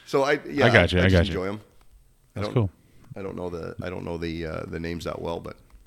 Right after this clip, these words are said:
Speaker 2: Cool.
Speaker 1: Yeah. Wife doesn't like it, and I always have to, I'll have 'em in the afternoon, and then I know I'm teaching that night, and you're like, "I go up, I gotta shave or, uh, shower the beard." <laughs>
Speaker 2: Well, when you, when you said I, I,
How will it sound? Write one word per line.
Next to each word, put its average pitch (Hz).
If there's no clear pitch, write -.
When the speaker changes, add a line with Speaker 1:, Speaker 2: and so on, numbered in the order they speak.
Speaker 2:
Cool. 104
Speaker 1:
Yeah. 101
Wife 92
doesn't 80
like 80
it, -
and 87
I -
always 92
have 90
to, 87
I'll 87
have 107
'em 95
in 101
the 101
afternoon, 92
and 95
then 90
I 87
know 92
I'm 85
teaching 87
that 82
night, 92
and 92
you're 80
like, 78
"I 76
go 73
up, 78
I 85
gotta 80
shave 85
or, 87
uh, 82
shower 92
the 87
beard." 104
<laughs> -
Speaker 2:
Well, 120
when 123
you, 123
when 120
you 117
said 107
I, 98
I, 95